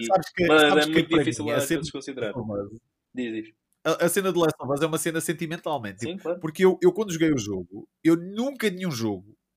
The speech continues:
Speaker 2: tipo, eu não vou dizer, o The Last of Us foi o jogo que eu mais me diverti a jogar. Não.
Speaker 1: Sim.
Speaker 2: Foi o jogo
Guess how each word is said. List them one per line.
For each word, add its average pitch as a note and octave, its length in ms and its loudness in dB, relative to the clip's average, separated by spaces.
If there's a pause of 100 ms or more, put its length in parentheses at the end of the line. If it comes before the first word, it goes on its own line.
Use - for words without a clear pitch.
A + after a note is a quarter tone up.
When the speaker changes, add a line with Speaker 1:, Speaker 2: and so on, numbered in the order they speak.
(200)
Speaker 2:
tipo, D#3 160 2
eu G3+ 40 4
não A#3+ 100 2
vou A#3 100 4
dizer, C3 260 0
o D3+ 80 -2
The F3+ 80 0
Last A3 240 2
of F3+ 100 2
Us G#3+ 80 0
foi G#3+ 120 -4
o - 20 0
jogo F#3+ 160 -2
que G#3 60 -2
eu F3+ 80 -2
mais B3+ 200 2
me G#3+ 60 -8
diverti G#3 300 -2
a E3+ 40 4
jogar. G#2+ 380 -6 (320)
Não. G#3+ 320 4 (540)
Speaker 1:
Sim. G#2+ 200 -10 (160)
Speaker 2:
Foi A#3 240 4
o A#3 80 4
jogo F#3+ 640 4